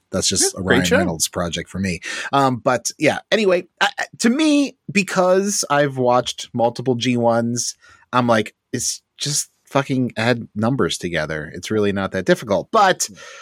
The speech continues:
Speaker 1: I understand that, again, my goblonic troll ass in my basement on my internet purchase microphone, a little too plugged in,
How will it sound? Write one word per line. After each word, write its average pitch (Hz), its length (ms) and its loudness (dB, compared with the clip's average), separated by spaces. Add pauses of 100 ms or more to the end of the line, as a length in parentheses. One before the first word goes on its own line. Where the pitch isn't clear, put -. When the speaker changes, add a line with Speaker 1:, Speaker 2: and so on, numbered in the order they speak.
(560)
Speaker 1:
I 147 140 2
understand 107 1040 0 (160)
that, 92 720 0
again, 95 380 0
my 90 260 0
goblonic 92 640 0
troll 92 360 0
ass 92 280 2
in 92 80 -4
my 82 100 -2
basement 90 460 -2
on 87 60 -2
my 87 120 -2
internet 87 320 -2
purchase - 380 -6
microphone, 90 540 -4
a 101 40 -4
little 220 240 0
too 208 240 0
plugged 151 380 2
in, 110 320 2